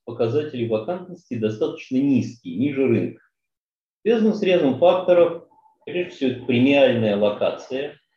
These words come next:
Как говорил, э, Алексей Юрьевич, все наши торговые центры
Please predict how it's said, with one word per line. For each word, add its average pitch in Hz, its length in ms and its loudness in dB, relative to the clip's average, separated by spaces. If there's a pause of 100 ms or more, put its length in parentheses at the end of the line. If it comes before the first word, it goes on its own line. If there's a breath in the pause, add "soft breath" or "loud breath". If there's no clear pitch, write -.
(400)
Как 110 220 -2
говорил, 117 640 0
э, 104 360 2
Алексей 107 420 -8
Юрьевич, 160 540 -8
все 127 180 -2
наши 113 320 -4
торговые 104 500 -6
центры 170 580 -8